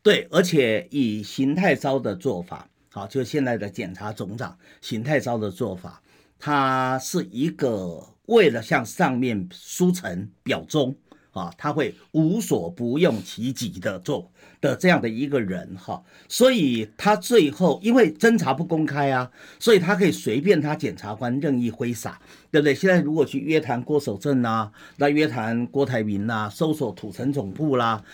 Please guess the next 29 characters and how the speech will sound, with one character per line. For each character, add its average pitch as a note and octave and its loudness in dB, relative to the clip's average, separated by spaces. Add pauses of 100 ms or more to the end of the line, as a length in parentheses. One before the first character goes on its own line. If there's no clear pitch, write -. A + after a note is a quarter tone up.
(140)
那 C#3 2
搜 D#3+ -2
索 A2 -4
郭 C#3 0
台 B2+ -2
铭 A2+ -2
的 A2+ -2
信 C#3+ 0
义， B2 0
信 C#3 0
义 B2+ 2
区 C#3 -2
的 A2+ -2
豪 A2 -4
宅 A2 0
啦， C3 0 (280)
其 B3 2
实 F3+ 2
都 A3+ 2
有 D#3+ 4
可 G2 -6
能， E2+ -12
这 G3 0
些 F#3 4
都 A#3 0
可 G2 -4
能 F#2 -6
发 A#2 -2
生。 A2+ -6